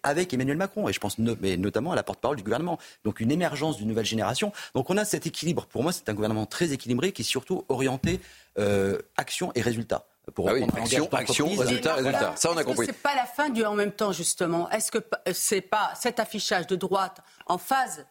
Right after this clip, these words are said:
Speaker 3: avec, euh, les, les Français qui fait que, qui sont en demande de plus de fermeté, de plus d'action, de plus de régalien ? Est-ce que justement cette volonté n'est pas d'être en phase, encore une fois, avec, euh, les, les Français ?
Speaker 1: Mais
Speaker 2: Martin,
Speaker 1: là, c'est,
Speaker 2: stop.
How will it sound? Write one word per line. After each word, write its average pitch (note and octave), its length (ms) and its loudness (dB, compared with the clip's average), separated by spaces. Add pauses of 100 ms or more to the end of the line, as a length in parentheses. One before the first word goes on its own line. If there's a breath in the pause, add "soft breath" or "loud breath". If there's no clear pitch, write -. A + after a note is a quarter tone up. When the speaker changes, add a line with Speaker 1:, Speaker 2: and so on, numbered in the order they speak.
Speaker 3:
avec, E3+ 420 0
euh, D3 380 2
les, D3+ 280 2
les D3+ 120 0
Français G#3+ 580 2 (300 loud breath)
qui F#3+ 100 0
fait B3+ 160 0
que, - 240 0 (120)
qui G#3+ 120 2
sont - 140 4
en A3+ 100 4
demande G#3+ 380 2
de F3 80 0
plus B3+ 260 -2
de A3+ 100 0
fermeté, A3 720 0 (240 loud breath)
de E3 60 -2
plus A#3+ 360 0
d'action, B3 540 2 (280 loud breath)
de F#3 60 2
plus C4 440 0
de A#3 80 2
régalien ? A3 680 0 (260 loud breath)
Est-ce G#3 160 2
que G3+ 100 0
justement G3+ 600 0
cette D#3 260 -2
volonté G#3 560 0
n'est G3+ 160 2
pas G3+ 340 0
d'être G#3 260 -4
en E3 80 -2
phase, A3+ 260 0
encore D#3+ 260 -2
une D#3+ 100 -4
fois, - 200 -2
avec, F3+ 340 -2
euh, D#3+ 260 2
les, D#3 260 0
les F#3+ 100 0
Français ? C#4 380 -2
Speaker 1:
Mais B2+ 140 2
Speaker 2:
Martin, C#3+ 280 2
Speaker 1:
là, E4+ 80 2
c'est, D#3 240 0
Speaker 2:
stop. F#3 300 2